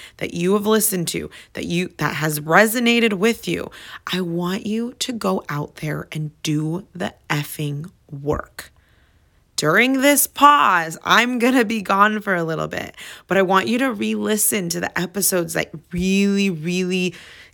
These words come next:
got a hold of you and, like, you took something away.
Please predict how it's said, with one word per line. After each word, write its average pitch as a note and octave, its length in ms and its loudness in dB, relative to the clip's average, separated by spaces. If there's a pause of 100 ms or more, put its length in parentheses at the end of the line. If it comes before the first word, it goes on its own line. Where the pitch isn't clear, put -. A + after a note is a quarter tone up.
(260)
got F3 320 8
a - 60 -2
hold F3 420 4
of E3+ 120 2
you D#3+ 160 2
and, D3 120 -2
like, C#3+ 200 -4
you D#3+ 120 -6
took F3+ 320 -6
something F3+ 400 -2
away. E3 480 2